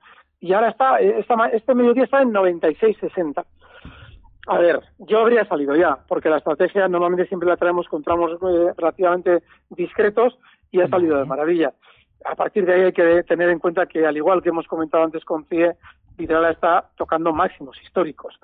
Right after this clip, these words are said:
Speaker 2: Mm.
Speaker 1: Y no os creáis que es nada fácil, ¿eh? Porque estamos hablando de un valor que no te deja zonas de resistencia claras, porque no puedes proyectar al alza con claridad los movimientos que hizo en el pasado. Con lo cual yo ahora mismo no estaría.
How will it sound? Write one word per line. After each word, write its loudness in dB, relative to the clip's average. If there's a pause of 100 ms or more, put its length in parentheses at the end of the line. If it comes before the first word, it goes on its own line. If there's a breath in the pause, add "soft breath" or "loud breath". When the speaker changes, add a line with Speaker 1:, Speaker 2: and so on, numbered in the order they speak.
(280 loud breath)
Speaker 2:
Mm. -12
Speaker 1:
Y -8
no 0
os -6
creáis -4
que -10
es -8
nada -2
fácil, -4
¿eh? 0
Porque -4
estamos -6
hablando 0
de 0
un -4
valor 0 (280 soft breath)
que -8
no -2
te 2
deja -2
zonas -6
de 2 (180)
resistencia -6
claras, 0
porque -4
no -2
puedes 2
proyectar -2
al 2
alza 0 (300 loud breath)
con -6
claridad 0
los 0
movimientos -2
que -8
hizo -12
en -10
el -8
pasado. -4 (300 soft breath)
Con -8
lo -6
cual 0
yo 0
ahora 2
mismo 0
no 0
estaría. -4